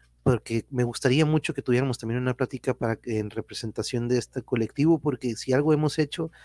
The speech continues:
hemos conectado con muchísimas bandas,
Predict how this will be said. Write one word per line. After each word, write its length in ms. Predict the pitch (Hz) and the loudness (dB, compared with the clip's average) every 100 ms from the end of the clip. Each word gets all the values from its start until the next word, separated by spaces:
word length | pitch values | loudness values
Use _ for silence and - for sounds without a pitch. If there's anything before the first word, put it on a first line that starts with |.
| - - - | -20 -18 -4
hemos 240 | 135 160 | -2 0
conectado 640 | - 123 110 - 131 160 - | 0 0 0 2 4 4 2
con 300 | 123 120 120 | -2 -2 -4
muchísimas 720 | 113 - - - 170 143 107 | -6 -10 -12 -8 -2 -2 0
bandas, 460 | 117 131 151 - | -2 -2 -4 -8